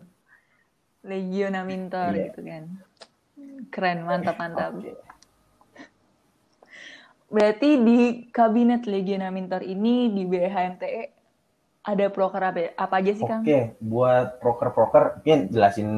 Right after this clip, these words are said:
Speaker 2: proker unggulannya aja sih. Mulai proker unggulannya itu ada
Speaker 1: Hmm.
Speaker 2: innovation, lebih ke bikin inovasi lah.
Speaker 1: Hmm.
Speaker 2: Inovasi yang bisa berguna buat orang luar gitu. Itu tadi pertama.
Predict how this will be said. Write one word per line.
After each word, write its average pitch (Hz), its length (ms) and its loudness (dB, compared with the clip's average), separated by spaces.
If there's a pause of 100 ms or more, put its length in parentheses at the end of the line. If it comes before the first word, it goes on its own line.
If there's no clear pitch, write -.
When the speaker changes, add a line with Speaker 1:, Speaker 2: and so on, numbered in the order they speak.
(120)
Speaker 2:
proker 104 320 2
unggulannya 98 500 0
aja 95 160 -2
sih. 92 240 -4 (320)
Mulai 104 240 2
proker 107 300 4 (100)
unggulannya 107 320 2
itu 131 140 6
ada 117 220 6 (280)
Speaker 1:
Hmm. 95 380 -8 (480)
Speaker 2:
innovation, 110 560 2 (340)
lebih 101 380 -6
ke 101 160 2 (260)
bikin 101 240 -6
inovasi 98 460 0
lah. 92 160 2
Speaker 1:
Hmm. - 320 -12
Speaker 2:
Inovasi 104 420 -2
yang 101 80 0
bisa 98 460 6
berguna 98 340 -2
buat 98 380 2 (1120)
orang 101 320 0
luar 104 320 4
gitu. 92 180 -12 (400)
Itu 113 140 -4
tadi 98 240 -2
pertama. 98 420 -4